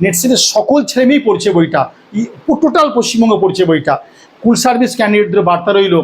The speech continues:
নেট সেটের প্রিভিয়াস ইয়ার কোশ্চেনগুলো দেখে রাখবে। যাদের অন্তত প্রস্তুতি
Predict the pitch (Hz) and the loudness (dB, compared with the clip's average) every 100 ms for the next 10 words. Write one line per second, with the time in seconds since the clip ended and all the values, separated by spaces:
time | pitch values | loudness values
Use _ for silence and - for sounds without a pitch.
0 | - - - 151 202 - 233 208 208 185 | -2 -20 -4 0 0 -2 -2 0 0 2
1 | 185 180 190 185 170 180 170 160 156 160 | 2 0 -2 -2 -2 -2 0 0 0 0
2 | 143 131 131 _ - 131 190 226 220 247 | -2 -4 -10 _ -14 -4 0 2 2 2
3 | 302 262 254 254 240 185 | 2 0 0 -2 -4 0